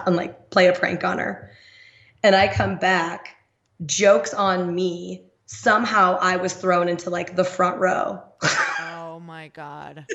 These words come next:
Speaker 1: <laughs> I'm like, "Whoa, whoa, whoa, Tara, I thought we were clear on this. <laughs> I was just gonna hide out in the back."
Speaker 2: Oh my God. How, be-, I mean, like, how freaking beautiful though, like,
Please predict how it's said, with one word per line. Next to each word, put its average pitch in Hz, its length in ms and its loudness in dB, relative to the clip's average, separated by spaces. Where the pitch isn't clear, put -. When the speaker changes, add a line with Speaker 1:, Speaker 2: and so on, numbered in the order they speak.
Speaker 1:
<laughs> - 240 -4
I'm - 320 2
like, - 380 -2
"Whoa, 277 220 6
whoa, 311 200 2
whoa, 302 380 0
Tara, 240 440 -6
I - 20 -8
thought 269 280 2
we 269 100 -6
were 262 120 -4
clear 330 320 -4
on 190 200 -2
this. 208 360 -8
<laughs> - 40 -10
I 359 180 4
was - 180 4
just - 200 -2
gonna 240 260 -2
hide - 260 -2
out - 280 -6
in 330 80 -6
the 370 80 -10
back." - 140 -18
Speaker 2:
Oh 202 580 -4
my 202 520 -12
God. 226 760 -8
How, 233 340 -10
be-, 220 220 -20
I 254 80 -6
mean, 262 240 -8
like, 233 160 -8
how 226 320 -4
freaking 247 480 -10
beautiful 226 460 -10
though, 285 300 -4
like, 262 200 -8